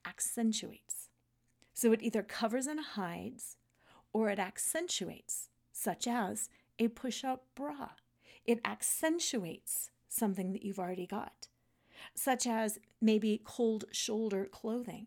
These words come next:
It accentuates. Skirts that are shorter accentuate legs. Skirts with a slit accentuate legs. So clothing either covers and hides, or it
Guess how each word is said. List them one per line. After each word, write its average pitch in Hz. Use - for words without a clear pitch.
It 208
accentuates. -
Skirts -
that 214
are 202
shorter 214
accentuate 214
legs. 196
Skirts -
with 208
a 185
slit -
accentuate 185
legs. -
So 339
clothing 320
either 262
covers 262
and 240
hides, 262
or 233
it 214